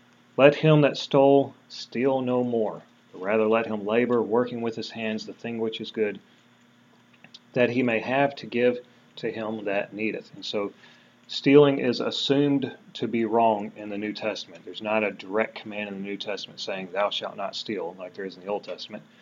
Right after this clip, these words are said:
but it is assumed to be wrong. And every time theft is mentioned in the New Testament, it is mentioned as if it's something that's wrong and something that's sinful. Uh, so we can see that this Old Testament command,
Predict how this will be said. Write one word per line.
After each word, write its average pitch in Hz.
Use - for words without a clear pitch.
but 117
it 117
is 120
assumed 127
to -
be 107
wrong. 98
And 92
every 117
time 110
theft 110
is 101
mentioned 110
in 104
the 101
New 104
Testament, 104
it 104
is 107
mentioned 104
as 104
if 104
it's 101
something 101
that's 95
wrong 101
and 95
something 98
that's 95
sinful. 95
Uh, 92
so 87
we 110
can 104
see 120
that 110
this -
Old 123
Testament 123
command, 113